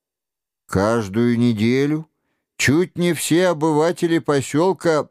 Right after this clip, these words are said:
приходили любоваться на крупного парня, как его прозвали,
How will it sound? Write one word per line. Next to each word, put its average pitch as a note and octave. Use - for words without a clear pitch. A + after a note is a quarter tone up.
приходили C3+
любоваться A2+
на C#3
крупного C#3
парня, G2+
как E3+
его A#2
прозвали, D#3+